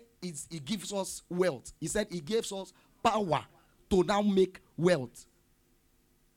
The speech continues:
So the making is working. Making of wealth is what? Is working.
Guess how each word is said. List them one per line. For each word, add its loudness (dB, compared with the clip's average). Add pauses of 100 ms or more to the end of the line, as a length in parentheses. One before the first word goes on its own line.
(280)
So 2
the 0
making 0
is -6
working. -4 (4000)
Making 0
of -4
wealth -2
is -6
what? -4 (140)
Is -8
working. -8